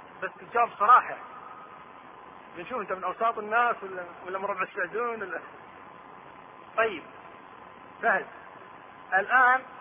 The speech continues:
لو دخلت إلى دكان مثلًا، أو ذهبت تلعب كرة مع الشباب، أو أي مكان، يعني ذهبت إلى درس أو كذا، ثم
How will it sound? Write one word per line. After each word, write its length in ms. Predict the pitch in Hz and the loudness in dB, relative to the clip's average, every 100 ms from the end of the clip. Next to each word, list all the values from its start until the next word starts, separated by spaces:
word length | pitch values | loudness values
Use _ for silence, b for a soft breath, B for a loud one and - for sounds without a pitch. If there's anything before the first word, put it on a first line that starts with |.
| - - - - - - - - | -18 -18 -18 -18 -20 -20 -18 -4
لو 320 | 170 233 190 - - - - - - | 4 6 4 -6 -18 -18 -20 -20 -8
دخلت 340 | - 220 226 214 | -4 -2 -4 -6
إلى 300 | 208 202 202 | -4 0 0
دكان 360 | - - 151 - - - - - - | -2 -10 -10 -10 -18 -20 -20 -16 -14
مثلًا، 240 | 147 127 - | -12 -12 -8
أو 140 | 156 151 - - | -10 -10 -14 -4
ذهبت 160 | 185 - | -4 -4
تلعب 220 | 190 151 143 | -6 -6 -6
كرة 140 | 175 147 | -6 -4
مع 120 | 131 | -4
الشباب، 500 | 131 143 143 147 143 | -6 -6 0 0 0
أو 300 | 226 247 214 | -4 -6 -10
أي 140 | 254 | -8
مكان، 320 | 233 175 151 147 | -8 -8 -8 -6
يعني 200 | 139 151 180 | -6 -6 -6
ذهبت 220 | 175 - | -8 -6
إلى 120 | 151 | -8
درس 240 | 151 156 - 151 | -6 -6 -8 -14
أو 60 | 131 | -14
كذا، 180 | 147 160 - - - - - - - - - - - | -10 -10 -12 -18 -20 -20 -20 -18 -20 -20 -20 -16 -10
ثم 300 | 247 233 | -8 -2